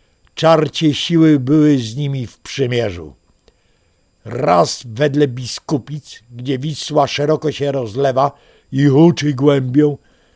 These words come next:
napotkali orszak Boruty. Łotry rozkulbaczyli konie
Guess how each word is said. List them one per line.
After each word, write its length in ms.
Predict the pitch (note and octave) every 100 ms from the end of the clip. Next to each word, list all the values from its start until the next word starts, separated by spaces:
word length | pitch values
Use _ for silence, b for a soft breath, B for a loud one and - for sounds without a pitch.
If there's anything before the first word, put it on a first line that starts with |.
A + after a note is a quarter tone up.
| _ -
napotkali 760 | C#3 D#3+ D#3+ C#3+ - E3+ E3 -
orszak 560 | D#3+ D3 A#2+ D3 C3+ A#2
Boruty. 600 | C3+ A#2+ A2 - F#2+ F2+ _ _ _ _ _ _ _ _ _
Łotry 680 | C3 D#3 E3+ D#3+ D3+ D#3 D#3
rozkulbaczyli 960 | D#3 D#3 - E3 D#3 C#3+ D#3 E3 D3+ C3+
konie 420 | - C#3+ B2+ D3+